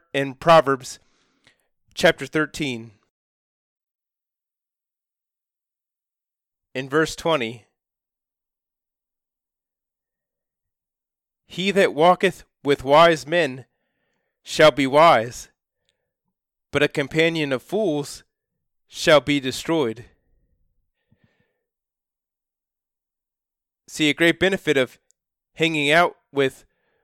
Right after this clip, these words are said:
wise people is that it makes us wise. But on the other hand,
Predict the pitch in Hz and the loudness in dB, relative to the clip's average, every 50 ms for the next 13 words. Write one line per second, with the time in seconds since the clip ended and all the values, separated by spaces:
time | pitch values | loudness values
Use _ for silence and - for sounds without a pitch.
0 | _ _ _ - 127 143 147 147 143 - - - 196 202 - - 131 127 120 - | _ _ _ 0 4 4 4 4 2 0 -6 -10 -10 -8 -6 -6 -6 -6 -6 -10
1 | _ _ _ _ _ _ _ _ _ _ _ _ _ - 127 131 156 156 147 139 | _ _ _ _ _ _ _ _ _ _ _ _ _ -12 -6 -2 2 2 2 2
2 | 131 135 143 147 - - - 170 165 - - - - _ 135 135 151 175 175 139 | 0 -2 -2 -2 -2 -2 0 0 0 -2 -6 -14 -16 _ 0 2 4 6 6 4
3 | 120 - - - - - _ _ _ _ _ _ _ _ _ _ _ _ _ _ | 2 0 -6 -14 -20 -20 _ _ _ _ _ _ _ _ _ _ _ _ _ _
4 | _ _ _ _ _ _ _ _ _ _ _ _ _ - 143 151 165 165 160 151 | _ _ _ _ _ _ _ _ _ _ _ _ _ -4 2 4 4 4 4 4
5 | 151 190 208 202 160 160 151 147 143 147 123 | 2 2 2 2 0 0 0 -2 -2 -2 -6